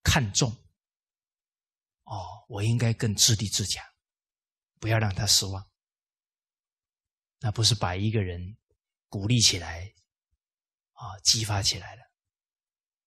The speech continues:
哦，所以我们的态度啊，对跟不对啊，差别太多了。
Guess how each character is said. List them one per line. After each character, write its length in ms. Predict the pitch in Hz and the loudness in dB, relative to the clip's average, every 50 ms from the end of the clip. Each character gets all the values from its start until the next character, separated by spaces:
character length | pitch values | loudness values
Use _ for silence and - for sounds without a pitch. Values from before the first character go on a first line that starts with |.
| _ _ _ _ _ _ _ _ _ _ _ _ _ | _ _ _ _ _ _ _ _ _ _ _ _ _
哦， 260 | _ 151 123 - - - | _ -20 -20 -16 -12 -2
所 120 | - 139 | 0 0
以 40 | 135 | 2
我 200 | 120 110 110 110 | 4 4 2 4
们 140 | 120 123 - | 2 2 0
的 100 | 135 131 | 0 2
态 280 | - - 190 165 131 123 | 4 4 6 6 4 2
度 280 | - 175 170 135 110 | 0 -2 -2 -2 -4
啊， 120 | 92 87 90 98 - _ _ _ _ _ _ _ _ _ _ _ | -6 -6 -8 -12 -14 _ _ _ _ _ _ _ _ _ _ _
对 360 | - 240 202 180 156 143 131 | 6 8 8 8 8 6 6
跟 280 | 120 - 165 151 151 147 | 4 4 2 4 4 2
不 140 | 147 - 131 | 0 -2 -2
对 320 | - - 170 143 113 98 | 2 4 4 4 4 2
啊， 180 | 90 92 101 - - - | 0 -4 -10 -12 0 2
差 200 | - - 131 127 | 2 4 4 0
别 180 | - 110 104 | 0 -2 -6
太 160 | 95 - 110 98 | -4 -4 -4 -6
多 220 | - - 104 95 98 | -6 -10 -16 -18 -18
了。 100 | 107 | -20